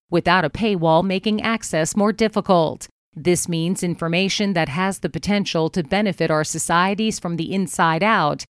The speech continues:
can be shared with friends, neighbors, colleagues, and other researchers far and wide.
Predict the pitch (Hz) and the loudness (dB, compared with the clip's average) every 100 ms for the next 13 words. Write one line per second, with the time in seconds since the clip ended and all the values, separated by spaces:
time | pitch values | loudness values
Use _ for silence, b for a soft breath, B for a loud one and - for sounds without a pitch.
0 | _ 202 170 156 - 185 185 143 156 - | _ -4 -2 -4 -2 -2 -2 -4 -8 -2
1 | 185 165 165 220 240 - 180 190 190 170 | 0 2 2 0 -2 -4 0 2 2 0
2 | 156 156 - - - 170 160 170 208 220 | 0 0 -2 -6 0 2 2 2 -2 -2
3 | - 190 196 269 277 220 208 - 165 156 | -6 -2 0 0 0 0 -2 0 -2 -2
4 | 202 233 - 180 170 185 220 208 190 175 | 0 -2 0 2 2 0 2 6 8 8
5 | 151 139 | 4 -2